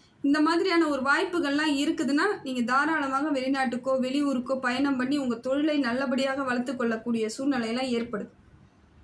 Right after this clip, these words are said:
எல்லாமே உங்களுக்கு சாதகமா கிடைக்குதுன்னா, அதை நல்லபடியா எடுத்துட்டு போங்க. முயற்சி மட்டும் கைவிடாதீங்க. உங்களோட முயற்சிகள் எல்லாம் பலன் தரக்கூடியதா தாங்க இருக்குது. ராகு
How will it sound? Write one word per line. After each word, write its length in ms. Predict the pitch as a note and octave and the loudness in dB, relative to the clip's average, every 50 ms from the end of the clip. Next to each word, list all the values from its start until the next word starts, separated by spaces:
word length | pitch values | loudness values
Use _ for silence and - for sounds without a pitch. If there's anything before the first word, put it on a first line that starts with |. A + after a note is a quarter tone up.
| - - - - _ | -20 -20 -20 -16 _
எல்லாமே 360 | - A#3 B3+ C#4+ D4+ D#4 E4+ | -4 -2 0 0 2 2 4
உங்களுக்கு 540 | E4+ D#4+ D4+ C#4+ C4+ B3+ B3 C4 D4 E4 A#4 B4 - - - - - - - | 4 2 2 2 0 -2 -2 -2 -2 -2 -2 -4 -6 -12 -20 -20 -20 -8 -2
சாதகமா 460 | - C#4 C#4+ C#4+ C#4+ C#4+ C#4+ D4 E4 F#4+ F4+ | 0 2 2 2 2 2 2 2 2 0 0
கிடைக்குதுன்னா, 540 | - D4+ C#4 D#4+ D#4+ D#4 F4 D#4 D4 D#4 F4 E4+ | -2 -2 0 0 0 0 0 0 2 2 2 2
அதை 100 | D4 C4+ | 2 2
நல்லபடியா 560 | B3+ B3 B3+ D4 E4 F#4 - D#4+ - D4+ D4+ D#4+ | 2 2 2 2 2 0 0 0 -2 0 0 0
எடுத்துட்டு 560 | D#4+ C#4+ C4 B3 B3 - D4+ B3 B3 A#3+ A3+ | 2 2 0 0 0 -2 -2 -4 -2 -2 -4
போங்க. 180 | G3+ - - - - - - - - - - _ - - - | -6 -6 -8 -12 -16 -20 -20 -20 -20 -20 -20 _ -20 -12 -6
முயற்சி 360 | C4 C#4+ D#4+ - F4 - F4+ | -2 -2 -2 -2 -2 0 0
மட்டும் 360 | D4+ C#4 C4 B3 - - - A#3+ - - - | 0 0 0 -2 -4 -4 -4 -6 -6 -8 -6
கைவிடாதீங்க. 600 | B3+ C4 D4 C#4+ C4 B3 A#3+ G#3+ G3+ G3+ - - - | -4 -2 0 0 0 0 -2 -2 -2 -4 -6 -6 -4
உங்களோட 380 | A3 A#3 A#3+ A#3+ A#3 A3+ A3+ | -2 -2 0 0 0 0 0
முயற்சிகள் 540 | A3+ A#3+ C4+ D4+ E4+ E4 - F4+ E4 D4+ C#4+ | -2 -2 0 -2 -2 -2 -2 -2 -2 0 0
எல்லாம் 340 | B3+ B3 B3 B3+ C#4 D#4+ D#4 | 0 0 0 0 -2 -2 -2
பலன் 300 | C#4 B3+ B3+ C#4 D4+ D4+ | -2 -2 -2 0 0 0
தரக்கூடியதா 640 | C#4+ C4 B3 A#3 A#3+ B3+ A#3 A#3+ A#3 A3+ A3+ A3 A3 | 0 -2 -2 -4 -2 -2 -2 -2 -2 -2 -2 -2 -2
தாங்க 220 | A3+ A#3 C4 C#4 | -2 -2 -2 -2
இருக்குது. 480 | B3+ A3+ A3+ A#3 B3 A#3+ A#3+ A3+ G3 A#3+ - - - - _ _ _ _ _ - - - - - _ - - - | -2 -2 -2 -2 -4 -4 -4 -6 -8 -8 -10 -14 -20 -20 _ _ _ _ _ -20 -20 -20 -20 -20 _ -20 -12 -4
ராகு 360 | B3 B3+ C#4 D4 E4 E4 E4+ | 0 2 2 4 4 2 2